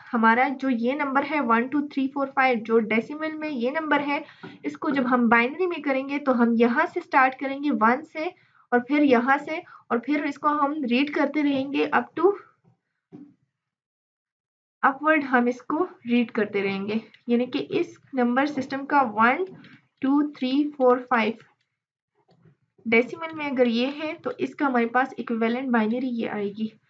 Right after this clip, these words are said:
One, one, one, three वंस, फिर ये zeros, फिर वन, वन, वन, फिर ज़ीरो और वन। इसको आप read करें तो ये binary है, ठीक है। इसको आपने इस तरह से convert करना है।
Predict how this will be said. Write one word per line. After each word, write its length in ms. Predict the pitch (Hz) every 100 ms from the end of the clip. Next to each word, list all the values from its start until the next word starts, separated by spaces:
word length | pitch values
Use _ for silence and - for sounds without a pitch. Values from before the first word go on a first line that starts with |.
| _ _ -
One, 220 | 233 240 285
one, 360 | 247 240 339 359 -
one, 300 | 220 233 277 415 _ _ -
three 120 | 269
वंस, 340 | 247 247 302 - _ _ _ _ _ -
फिर 80 | 247
ये 200 | 254 254
zeros, 480 | 240 247 294 381 - _ _ _ _ _ _ _ -
फिर 140 | 262 277
वन, 200 | 294 294
वन, 280 | 294 285 294
वन, 240 | 294 330 - _ -
फिर 160 | 254
ज़ीरो 300 | 226 240 269
और 220 | 302 240 220
वन। 240 | 208 214
इसको 720 | 220 185 - _ _ _ 247
आप 160 | 226 226
read 200 | 247 240
करें 220 | 262 285
तो 100 | 294
ये 200 | 233 220
binary 420 | 208 214 190 202 214
है, 180 | 226 226
ठीक 280 | - 247 311
है। 80 |
इसको 240 | 302 - 262
आपने 360 | 247 285 320 - _ _ _ _
इस 160 | 226 -
तरह 140 | 233
से 140 | 240 277
convert 420 | 233 208 220 226
करना 300 | 214 202 214
है। 220 | 214 220